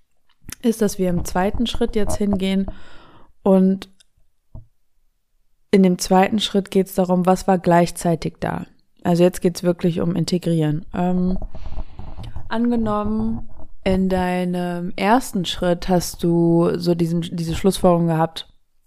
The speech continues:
oder hast gesammelt, was dich alles belastet. Und ein Punkt war da, mm, wir haben gestritten oder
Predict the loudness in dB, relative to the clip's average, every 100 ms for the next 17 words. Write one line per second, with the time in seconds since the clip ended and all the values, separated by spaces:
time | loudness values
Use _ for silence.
0 | -6 4 4 4 0 -14 -20 -20 _ _
1 | _ 0 0 0 -4 2 4 6 6 4
2 | 2 0 -2 -4 -2 -2 -2 -4 -2 -2
3 | -4 -8 -8 -6 -2 0 0 0 0 -2
4 | 0 0 0 0 0 -2 -6 _ -20 _
5 | _ _ _ _ -20 -10 -4 -2 0 -2
6 | -6 _ _ -20 -20 _ _ _ _ _
7 | _ _ _ _ _ _ _ _ _ _
8 | _ -2 2 4 4 0 -2 -4 -4 -4
9 | -6 -6 -12 -18 -20 -8 -2 2 4 4
10 | 2 0